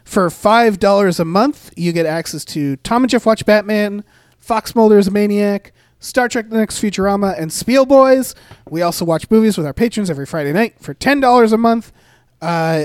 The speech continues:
and, you know, we have, like, custom We Just Watched episodes, custom podcasts that you can commission,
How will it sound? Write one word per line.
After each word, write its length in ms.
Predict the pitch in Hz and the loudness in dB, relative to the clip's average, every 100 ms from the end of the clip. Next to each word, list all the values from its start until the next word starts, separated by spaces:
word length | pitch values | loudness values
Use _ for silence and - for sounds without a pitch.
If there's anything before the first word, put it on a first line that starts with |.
| - | 0
and, 280 | 214 247 233 | 2 2 -2
you 180 | 214 302 | 0 2
know, 140 | 226 | 2
we 200 | 214 220 | 2 2
have, 460 | 233 220 202 185 185 | 2 0 -4 -20 -6
like, 280 | 202 196 - | -4 -4 -4
custom 400 | 214 - 220 202 | -6 -4 -2 -2
We 100 | 190 | -2
Just 220 | 170 190 | -4 2
Watched 320 | 233 226 - | 2 2 -4
episodes, 440 | 208 202 214 190 | -4 -2 -2 -2
custom 320 | - 156 - 143 | -4 -12 -12 -8
podcasts 640 | 202 233 220 220 208 - | 0 0 0 -2 -2 -4
that 80 | 190 | -10
you 100 | 190 | -10
can 160 | 185 | -10
commission, 560 | 185 185 175 - 190 | -8 -4 -4 -4 -6